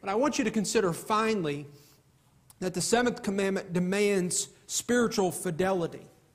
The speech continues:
It demands spiritual fidelity. I mentioned earlier that sex in marriage was a gift from God. You know, God didn't have to create male and female. He didn't have to devise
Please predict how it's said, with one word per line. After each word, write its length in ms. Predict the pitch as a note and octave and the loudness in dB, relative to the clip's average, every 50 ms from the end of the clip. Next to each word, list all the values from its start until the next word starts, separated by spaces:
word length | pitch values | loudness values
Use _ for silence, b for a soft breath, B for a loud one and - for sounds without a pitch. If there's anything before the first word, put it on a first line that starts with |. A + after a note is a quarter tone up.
| _ _ _ - - - - - - _ - | _ _ _ -20 -20 -20 -20 -20 -20 _ -14
It 120 | F3+ E3 | -12 -4
demands 420 | F3 F#3 F#3 F#3+ F#3+ G3 F#3+ F3 - | -4 -2 -2 0 0 0 -2 -2 -4
spiritual 520 | - - A3 A3 G#3 G3+ G#3 G3+ F3+ E3 | -4 -2 0 2 2 2 0 -2 -4 -4
fidelity. 600 | C3+ - F#3 D#3+ F3 E3+ E3 D3+ D3 C3 B2 A2 - - - _ b b b b b b b b b b | -4 -6 -6 -4 -2 -2 -2 -4 -6 -10 -12 -18 -20 -20 -20 _ b b b b b b b b b b
I 80 | - A3 | 0 2
mentioned 340 | B3 D4+ - - C4 A3 G#3+ | 2 2 4 2 2 2 4
earlier 400 | G#3+ A3 A3+ A3 G#3+ F#3+ E3+ D#3+ | 4 4 4 6 4 4 4 2
that 200 | D#3 E3 - - | 0 -2 -2 -2
sex 420 | - - - A#3+ A3+ A3+ A3+ - | -2 0 2 2 2 0 0 0
in 140 | G#3 F3 E3+ | 0 0 0
marriage 460 | E3+ F3 F#3 F#3 F3+ E3 D3 B2+ - | 0 0 0 0 0 -2 -2 -4 -4
was 220 | D#3+ E3+ E3 D#3+ F3 | -4 -2 -2 -2 -2
a 120 | E3 D3+ | -2 -4
gift 540 | C#3+ C3+ C#3 F#3 G3 F3+ F#3 - - - - - - | -4 -4 0 0 0 0 -2 -8 -14 -16 -16 -16 -14
from 260 | - E3+ D#3+ D3 C#3+ C3+ | -8 -8 -6 -6 -6 -6
God. 420 | D#3+ D3+ C#3 C3 A#2 - - - - _ b b b b b b b b b b b b b b b b _ _ - - | -4 -4 -4 -6 -8 -10 -16 -20 -20 _ b b b b b b b b b b b b b b b b _ _ -12 -4
You 80 | G3+ G3+ | 0 2
know, 80 | G3+ F3+ | 2 4
God 260 | A3+ B3 D4+ E4 D4 | 4 4 4 4 4
didn't 200 | F4+ C4 A3 G#3+ | 2 2 2 0
have 280 | F3 A#3+ B3 B3 A#3+ | -2 -2 -2 -4 -2
to 80 | - F#3+ | -4 -8
create 760 | - - - F#3 F3+ F3 F3 F#3 F#3 F#3 F#3+ F3+ - - - | -8 -6 -4 -2 0 0 2 2 0 0 -2 -6 -12 -14 -10
male 520 | E3 E3 E3+ F3+ F#3 F3+ F3 F3 E3+ E3+ | -8 -4 -2 -2 0 0 0 -2 -2 -6
and 180 | F3 D3+ C#3+ C3+ | -8 -12 -12 -12
female. 480 | - - D#3+ D3+ C#3+ C3 B2 B2 B2+ - _ _ _ b b b b b b b b b b b b b b | -6 -6 -6 -6 -6 -8 -12 -14 -18 -20 _ _ _ b b b b b b b b b b b b b b
He 100 | F#3 F#3+ | 0 2
didn't 200 | A3+ B3 A#3+ A#3 | 2 2 4 2
have 200 | C4 C4+ C4 - | 2 2 2 0
to 80 | A#3+ | 2
devise 760 | F#3 G#3 E3+ G#3+ G#3+ G#3+ G3+ F3+ D#3 D3+ C#3+ - - - - | 2 2 2 2 2 2 2 0 -2 -4 -6 -6 -8 -10 -10